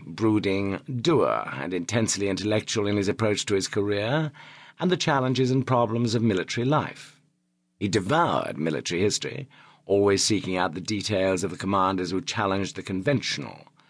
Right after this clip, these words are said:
commanders who were original and made a success of disobeying. From the outset of his career,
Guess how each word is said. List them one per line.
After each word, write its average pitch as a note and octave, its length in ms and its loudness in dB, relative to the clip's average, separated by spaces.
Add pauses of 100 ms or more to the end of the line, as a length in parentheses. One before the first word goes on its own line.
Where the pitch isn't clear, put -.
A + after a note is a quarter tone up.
(400)
commanders C#3+ 520 4
who D3+ 80 4
were C#3 300 6
original F2 520 0
and E2+ 120 0
made G2 180 2
a F#2 60 -4
success - 680 0
of D#2+ 100 -6
disobeying. A#2 760 -2 (1600)
From E3+ 120 2
the F#3 80 6
outset G3 380 4
of C3 60 0
his C#3 160 0
career, B2 680 4